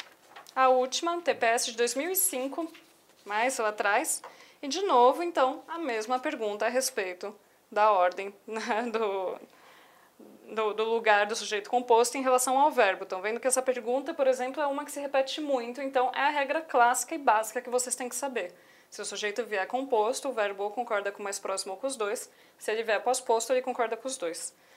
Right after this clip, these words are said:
Aqui, novamente, a concordância verbal, questão sete do T P S de dois mil e cinco, tá? Aqui. A concordância verbal em comprovou-se atende regra segundo a qual, em construções com pós-posição de sujeito composto,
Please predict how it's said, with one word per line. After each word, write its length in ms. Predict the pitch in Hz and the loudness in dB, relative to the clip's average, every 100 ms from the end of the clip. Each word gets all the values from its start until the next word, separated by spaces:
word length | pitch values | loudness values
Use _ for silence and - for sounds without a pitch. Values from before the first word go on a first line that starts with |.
| - _ _ _ - - | -20 _ _ _ -16 -2
Aqui, 240 | 208 262 | 0 2
novamente, 680 | 254 269 262 180 180 - - | 4 4 2 -2 -8 -10 -8
a 80 | - | -6
concordância 520 | 240 208 214 339 359 | 0 4 4 4 0
verbal, 440 | 302 285 202 190 | 0 2 6 4
questão 580 | 190 220 - 247 247 254 | 2 -6 0 2 2 0
sete 640 | 247 262 233 254 - 277 | 0 2 2 0 -6 -6
do 100 | 233 | -6
T 100 | 240 | -8
P 120 | 240 240 | -10 -8
S 260 | 226 220 | -10 -12
de 80 | 233 | -16
dois 220 | 214 226 | -16 -16
mil 180 | 226 226 | -16 -16
e 80 | 226 | -16
cinco, 460 | - 202 185 - | -16 -16 -18 -18
tá? 240 | 185 214 226 - _ _ _ _ _ _ - - _ _ - | -8 -8 -8 -14 _ _ _ _ _ _ -20 -20 _ _ -12
Aqui. 320 | 214 214 185 - _ _ _ _ | -12 -10 -16 -18 _ _ _ _
A 80 | 208 | -8
concordância 480 | 240 269 277 339 320 | 0 2 2 -2 -2
verbal 320 | 294 226 208 | 0 2 2
em 80 | 202 | 0
comprovou-se 840 | 240 240 269 269 208 196 214 - | -2 6 6 6 2 0 -2 -2
atende 340 | 269 247 240 | -2 -2 -2
regra 300 | 240 220 202 | 0 0 0
segundo 360 | 208 220 208 208 | -4 -4 -4 0
a 60 | 240 | 0
qual, 500 | - 208 185 226 - - - _ | 4 6 6 4 -4 -20 -20 _
em 80 | 214 | -4
construções 600 | 240 233 254 233 262 311 | -2 0 0 0 0 0
com 160 | - 277 | -2 4
pós-posição 960 | 269 320 - 330 269 269 - 214 208 | 6 6 2 -2 0 2 4 2 -2
de 120 | 202 | -6
sujeito 540 | 202 233 220 208 202 - | -4 -2 -2 -2 -4 -6
composto, 840 | 240 269 240 190 190 196 - | -4 -4 -2 0 0 -4 -4